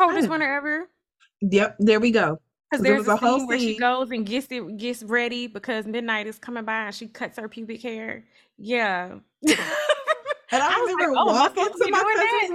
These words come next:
Speaker 2: Yeah.
Speaker 1: room to be like, "Hey, um,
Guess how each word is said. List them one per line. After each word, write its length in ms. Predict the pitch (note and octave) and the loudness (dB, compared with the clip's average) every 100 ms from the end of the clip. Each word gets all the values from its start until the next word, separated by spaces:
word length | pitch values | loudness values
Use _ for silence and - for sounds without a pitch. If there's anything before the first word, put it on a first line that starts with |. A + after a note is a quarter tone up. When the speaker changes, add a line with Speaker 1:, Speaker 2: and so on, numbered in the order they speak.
| E4+ | 0
Speaker 2:
Yeah. 60 | D#4 | 2
Speaker 1:
room 340 | C#4 C4 C4 D#4 _ _ _ _ _ _ - | 2 2 -2 -8 _ _ _ _ _ _ -6
to 100 | A4 | 0
be 120 | G#4+ | 2
like, 300 | G#4+ G4+ G#4 - - - _ | 0 -2 -8 -18 -20 -20 _
"Hey, 380 | A4+ D4 F#3 F#3 _ _ _ _ E4+ | -4 -2 -2 -8 _ _ _ _ 0
um, 460 | F#4 F#4+ F#4+ F4 | 0 2 0 -2